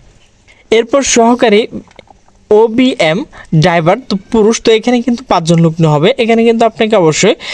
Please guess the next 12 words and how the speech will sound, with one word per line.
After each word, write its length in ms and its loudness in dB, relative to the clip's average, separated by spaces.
থ্রি 140 0
পয়েন্ট 340 2
জিরো 120 4
জিরো 160 2
পেতে 200 0
হবে, 200 0
অবশ্যই 280 0
আপনাকে 360 -2
এসএসসি 460 -2
পাস 300 -2
হতে 180 -2
হবে। 260 0